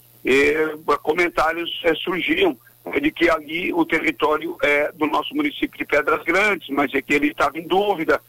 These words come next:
E aí fiz o comentário: "Olha, se você tem dúvida,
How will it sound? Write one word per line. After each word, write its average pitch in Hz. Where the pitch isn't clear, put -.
E 156
aí 156
fiz 170
o 170
comentário: 185
"Olha, 127
se 139
você 151
tem 175
dúvida, 185